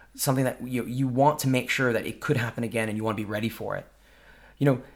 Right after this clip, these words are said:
did you grow? So the third question, did you grow as a result? And if so, how? You know, how did you become stronger as an individual or as a family member or a team member? The fourth question, how did this impact your response?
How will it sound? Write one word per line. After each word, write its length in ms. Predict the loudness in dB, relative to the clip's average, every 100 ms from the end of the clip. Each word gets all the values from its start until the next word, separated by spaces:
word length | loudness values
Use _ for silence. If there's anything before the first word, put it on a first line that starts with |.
| -6
did 260 | 2 4 4
you 120 | 2
grow? 400 | 4 8 8 8
So 140 | 4 -2
the 80 |
third 220 | 4 2 4
question, 300 | 2 0 0
did 200 | 0 2
you 100 | 0
grow 440 | 4 8 12 10
as 220 | 8 0
a 40 | 2
result? 560 | 0 4 6 6 0 -8
And 100 | -2
if 140 | 0
so, 220 | 6 6 6
how? 500 | 4 4 4 -2 -8 -20 -10
You 80 | -6
know, 80 | -4
how 220 | 0 4
did 180 | 4 4
you 80 |
become 380 | 2 2 4 4
stronger 640 | 4 4 4 6 2 -6 -10 -2
as 200 | 0 2
an 60 |
individual 680 | 0 0 2 0 0 -6 -8 -2
or 220 | 2 4
as 220 | 4 4
a 220 | 4 2 0 -18
family 380 | -4 2 4 4
member 360 | 4 2 0
or 220 | -6 -4 -6
a 60 |
team 340 | -4 2 4 4
member? 400 | 0 -4 -10 -12 -20 -20 -20 -20 -20 -20 -20 -20 -6
The 80 | -4
fourth 300 | 2 2 4
question, 400 | 2 4 -4 -10 -12
how 180 | -4 0
did 140 | 2
this 200 | 4 2
impact 520 | 2 2 2 0 0
your 120 | -2 0
response? 800 | 0 4 4 4 0 -6 -8